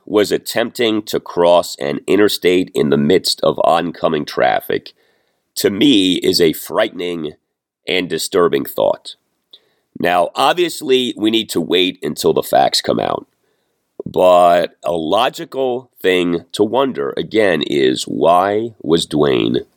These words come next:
doing this? And there are many possible answers to that question. Some of the answers are gut-wrenchingly sad, including the thought that Dwayne may have intentionally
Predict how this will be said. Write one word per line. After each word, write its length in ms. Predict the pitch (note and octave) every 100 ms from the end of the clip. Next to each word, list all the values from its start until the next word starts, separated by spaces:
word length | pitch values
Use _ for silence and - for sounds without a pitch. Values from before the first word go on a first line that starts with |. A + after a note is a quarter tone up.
| _
doing 360 | - F#2 F#2 B1+
this? 380 | G1+ G1+ - - _ _ _ _ _ _ _ _ -
And 520 | E2+ F2 E2 D#2+ - -
there 320 | D#2 F2 F2+ -
are 280 | G#2+ C3+
many 260 | B2 A2+ A2
possible 520 | F2 F#2+ F#2+ - E2+
answers 400 | D2+ C2+ B1+ B1+
to 100 | -
that 180 | B1 A#1
question. 640 | - G#1+ G1+ - A#1+ A1+ - _ _ _ _ _ _ _ _
Some 340 | - - D#3
of 120 | D3
the 220 | C#2 A#1+
answers 600 | G#1 G1+ - G#1+ G1+ - -
are 480 | D2+ D#2+ D2 C#2 G1+ - D2
gut-wrenchingly 920 | A2 - - F#2+ A2 G#2+ F#2+ C2 B1+
sad, 580 | - D#2 A2+ A1+ G#1 - _ _ _ _ _ _ _ _ -
including 640 | - F#2+ - B2+ F3 D3+
the 80 | D#2+
thought 480 | - E2+ D#2+ C#2+ - -
that 360 | D2 E2+ C#2+
Dwayne 600 | E2 E2 F2+ F2 E2+ E2+ -
may 220 | D#2 D2
have 480 | F2+ E2+ D2+ C#2+ C2+
intentionally 1000 | - E2 D#2+ A#2 C3+ - F2+ A#1+ G#1